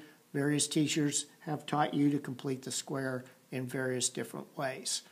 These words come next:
Me personally, I think it's much easier to complete the square when my coefficient of my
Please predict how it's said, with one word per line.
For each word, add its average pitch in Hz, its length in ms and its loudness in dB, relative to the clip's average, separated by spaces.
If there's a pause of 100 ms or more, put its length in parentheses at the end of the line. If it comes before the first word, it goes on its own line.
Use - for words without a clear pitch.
(460)
Me 135 200 -4
personally, 208 960 8
I - 100 0
think - 320 -6
it's - 220 -2
much 139 680 8
easier 160 500 8
to 135 80 0
complete 156 600 0
the 185 100 4
square 143 680 6 (500)
when 143 220 2
my 127 180 6 (100)
coefficient 160 1120 6 (540)
of 139 240 4
my 135 180 2